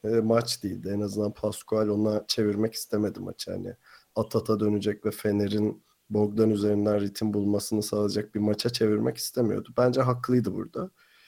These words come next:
Ee, tabii ben Veseli'ye şeyi de ekleyeceğim. Kalinic'i ekleyeceğim. Yani adam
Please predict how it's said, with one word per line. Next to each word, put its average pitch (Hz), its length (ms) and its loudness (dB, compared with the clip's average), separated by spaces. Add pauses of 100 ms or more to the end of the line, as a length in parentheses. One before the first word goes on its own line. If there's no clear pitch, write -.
(420)
Ee, 113 40 -2 (800)
tabii 131 260 6
ben 143 220 10
Veseli'ye 147 480 6
şeyi 143 340 4
de 139 80 8
ekleyeceğim. 117 540 -2
Kalinic'i 120 580 2
ekleyeceğim. - 560 -6
Yani 110 200 2
adam 120 460 2